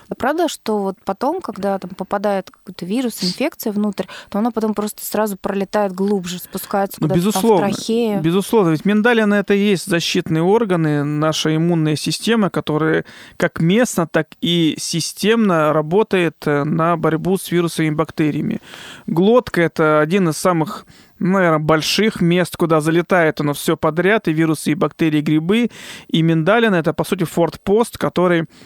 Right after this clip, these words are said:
Speaker 2: э, стоит на страже всех, э, патогенных микроорганизмов.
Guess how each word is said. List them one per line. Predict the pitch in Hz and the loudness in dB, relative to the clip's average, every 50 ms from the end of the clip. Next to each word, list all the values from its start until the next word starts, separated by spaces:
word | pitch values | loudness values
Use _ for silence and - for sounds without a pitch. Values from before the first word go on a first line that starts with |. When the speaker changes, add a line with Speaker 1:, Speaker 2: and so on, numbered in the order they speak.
| - - _ - | -20 -20 _ -8
Speaker 2:
э, | - 160 156 151 151 151 151 151 | -4 -2 -2 0 0 0 -2 -2
стоит | 147 - - 170 170 190 214 190 - | -2 -2 0 2 2 2 2 0 0
на | 165 156 | 0 -2
страже | - - - 185 175 196 226 214 185 208 185 185 - - - - - - 175 156 | -2 -2 -2 0 2 2 2 2 2 0 0 0 -2 -8 -16 -18 -10 -8 -6 -6
всех, | - - - - 190 190 214 208 - - - | -6 -4 -2 2 2 4 2 2 0 -2 -2
э, | 160 156 156 160 160 156 156 151 151 147 143 143 123 - - _ _ | 0 2 2 2 2 2 2 2 0 0 -2 -2 -4 -6 -10 _ _
патогенных | - 165 - - 165 151 147 170 202 214 208 196 185 170 - - - | -2 -2 0 0 -2 0 0 2 2 2 2 2 0 0 -2 -2 -2
микроорганизмов. | 165 165 160 - 165 160 156 156 165 165 160 156 143 143 139 165 143 127 - - | 0 0 0 0 0 0 0 2 2 2 2 2 0 0 -2 -4 -6 -6 -8 -14